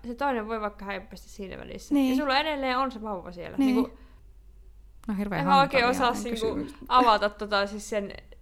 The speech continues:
Speaker 1: että mistä se tulee sen kummemmin.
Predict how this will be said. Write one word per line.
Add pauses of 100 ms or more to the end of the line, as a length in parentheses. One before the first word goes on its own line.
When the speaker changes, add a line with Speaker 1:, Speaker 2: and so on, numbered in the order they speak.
Speaker 1:
että
mistä
se
tulee (600)
sen
kummemmin.